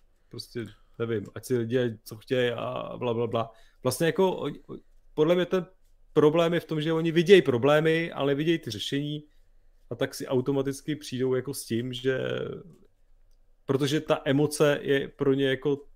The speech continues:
to, co je žene, že, že prostě, jo, a to je přesně ten, jako,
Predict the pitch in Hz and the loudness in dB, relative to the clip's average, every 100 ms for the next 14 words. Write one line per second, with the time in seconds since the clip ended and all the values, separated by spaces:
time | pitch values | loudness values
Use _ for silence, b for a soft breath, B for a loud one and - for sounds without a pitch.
0 | _ - - - 135 - 151 147 107 104 | _ -20 -6 0 0 2 2 2 2 0
1 | 123 160 175 120 113 - 120 120 123 - | 0 -2 -8 -12 -14 -12 -12 -10 -12 -6
2 | 131 127 123 _ _ _ _ - _ - | -4 -4 -6 _ _ _ _ -20 _ -20
3 | _ _ _ _ _ _ _ - 135 143 | _ _ _ _ _ _ _ 0 2 4
4 | 143 143 143 123 139 135 131 117 113 135 | 2 2 0 -6 -6 -2 -2 -2 -4 -4
5 | 120 117 | -4 -6